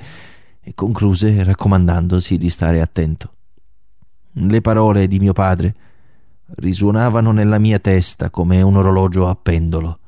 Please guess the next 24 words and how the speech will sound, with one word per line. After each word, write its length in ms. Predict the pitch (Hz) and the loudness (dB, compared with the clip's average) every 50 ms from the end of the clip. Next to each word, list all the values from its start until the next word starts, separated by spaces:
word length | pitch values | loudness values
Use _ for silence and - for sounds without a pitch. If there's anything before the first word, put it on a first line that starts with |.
| - - - - - - - - - - - - - - - - - | -20 -20 -20 -20 -20 -20 -20 -20 -20 -20 -20 -20 -20 -20 -20 -20 -20
Non 300 | - 50 - 69 87 95 | -16 -14 -8 -6 -6 -6
solo 540 | - - - 131 123 117 110 101 98 95 92 | -6 -4 -2 0 2 2 2 2 4 2 2
ero 240 | 95 92 98 92 85 | 2 2 0 -2 -2
preoccupato 880 | - - 98 95 85 - - - 90 - 98 95 92 92 87 - 90 85 | -2 -2 -2 -2 -2 -4 -6 -6 -4 0 0 2 2 0 0 -2 -4 -2
per 160 | - 92 90 | -2 -2 -2
le 140 | 90 90 87 | 0 0 0
mie 280 | 92 90 92 92 85 | 0 2 2 2 0
bolle, 460 | 87 90 87 87 85 85 82 82 90 - - - - - - - - - - - - - - - - - - | 0 0 0 0 2 2 0 0 -2 -4 -8 -16 -20 -20 -20 -20 -20 -20 -20 -20 -20 -20 -20 -20 -20 -10 -6
ma 120 | - 113 | -4 -2
anche 240 | 113 110 95 - 104 | 0 0 0 -2 -2
per 160 | 85 104 92 | 0 0 0
il 140 | 98 92 90 | 2 0 2
discorso 800 | 92 92 85 - - 90 87 85 - - - 82 78 73 76 | 0 -2 -2 -2 -4 -4 -4 -4 -6 -6 -6 -4 -4 -4 -4
sull'uranio 720 | 78 - - 101 95 95 95 92 87 80 82 87 85 80 82 | -6 -4 -4 -2 0 2 2 2 0 0 0 -2 -2 0 0
impoverito. 760 | 82 85 85 - 82 76 76 73 71 67 65 - - - - - - - - - - - - - - - - - - - - - - - - - - - - - - | -2 -2 -2 -2 -4 -2 -2 -4 -4 -6 -6 -8 -10 -12 -12 -16 -20 -20 -20 -20 -20 -20 -20 -20 -20 -20 -20 -20 -20 -20 -20 -20 -20 -20 -20 -20 -20 -20 -20 -20 -14
La 260 | - 76 76 80 90 95 | -8 -6 -4 -4 -4 -2
cosa 300 | - 135 139 113 131 107 | -2 -2 0 0 0 0
strana 540 | - - 107 104 101 98 92 95 92 92 | 0 -2 -2 0 0 2 2 2 2 2
an-, 180 | 92 95 95 92 - - - - - - - - - - | 0 0 -2 -4 -8 -14 -20 -20 -20 -20 -20 -20 -12 -6
era 340 | - 101 101 107 101 98 | -4 -2 0 0 0 -2
che 320 | - - - 104 101 95 92 | -4 -2 -2 0 0 0 0
se 460 | - - - - - - - - 131 | -2 -4 -6 -6 -6 -6 -4 -2 0
in 180 | 127 135 123 110 | 2 2 2 2
Italia, 600 | 101 87 - 101 98 98 98 95 95 90 92 95 | 0 0 0 0 2 2 2 2 2 2 0 0